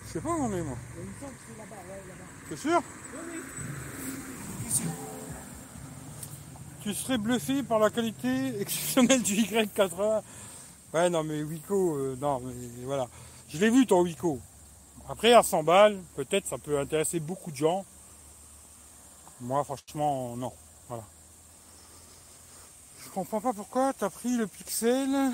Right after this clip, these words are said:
Speaker 1: P trente alors qu'il ne comprend, correspond pas. Tes critères par rapport au Zenfone six, c'est juste ça, Eric. Euh,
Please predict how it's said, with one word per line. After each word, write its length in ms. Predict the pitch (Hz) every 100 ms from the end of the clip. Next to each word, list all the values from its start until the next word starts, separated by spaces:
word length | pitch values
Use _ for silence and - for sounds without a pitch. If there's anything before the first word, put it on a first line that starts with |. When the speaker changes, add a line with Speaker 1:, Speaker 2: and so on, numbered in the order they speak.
| 226 214
Speaker 1:
P 120 | 208
trente 380 | - 247 262 202
alors 240 | 196 226 -
qu'il 180 | 220 220
ne 120 | 233
comprend, 600 | - 208 - 226 254 254 220 - - -
correspond 420 | 190 - 220 202 -
pas. 280 | 226 269 269 - - - - - -
Tes 80 | 185
critères 440 | - 208 - 220
par 160 | - 180
rapport 380 | 170 - 208 214
au 80 | 160
Zenfone 400 | 170 165 170 160
six, 440 | - 233 - - 247 254 240 -
c'est 120 | 185
juste 240 | 175 208 -
ça, 100 | 202
Eric. 220 | 185 156 - - - - - - - - - - - 143
Euh, 720 | 156 170 170 170 175 175